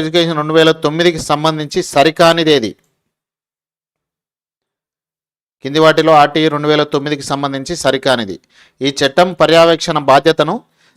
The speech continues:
సమగ్ర శిక్షణ అభియాన్ చూసుకుంటుంది. ఈ చట్టాన్ని అమలు చేసిన మొదటి రాష్ట్రం ఉత్తరప్రదేశ్. ఈశాన్య రాష్ట్రాలకు కేంద్రం రాష్ట్ర నిధుల నిష్పత్తి తొంభై ఇష్టు పది. ఈ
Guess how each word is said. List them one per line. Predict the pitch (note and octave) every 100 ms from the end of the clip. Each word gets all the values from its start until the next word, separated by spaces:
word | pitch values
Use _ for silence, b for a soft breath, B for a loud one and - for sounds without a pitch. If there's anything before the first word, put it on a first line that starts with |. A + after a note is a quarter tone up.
| -
సమగ్ర | C#3 D#3+ F3 F#3 F3
శిక్షణ | D#3 - E3+ F3 C#3
అభియాన్ | C#3 D3+ E3 E3+ _ D3+
చూసుకుంటుంది. | C#3+ - C#3 C3 C3+ A3+ D4+ _ _ _ _ - D3
ఈ | D3+
చట్టాన్ని | D3+ F3 G3 G3 E3
అమలు | F3 E3+ F3
చేసిన | D#3+ E3 D3 C#3+ C#3+ _ _ B2
మొదటి | C#3 E3+ F3
రాష్ట్రం | E3 D#3+ F#3 G#3+ -
ఉత్తరప్రదేశ్. | C3+ D#3 D3+ C#3+ E3+ - - _ _ _ - D#3+
ఈశాన్య | - F#3+ F#3+ E3+
రాష్ట్రాలకు | D#3+ - F3+ F3+ F3 D#3+ D3+
కేంద్రం | D#3+ E3+ F3 A#3 - _ _ _ - C3+
రాష్ట్ర | E3 - F3+ D#3+
నిధుల | D#3+ D#3+ D3
నిష్పత్తి | C#3+ - E3 - A2+ - _ -
తొంభై | D3 D#3+ E3+ D#3+
ఇష్టు | - D#3+ D#3
పది. | C3+ A#3 D4 b b b
ఈ | -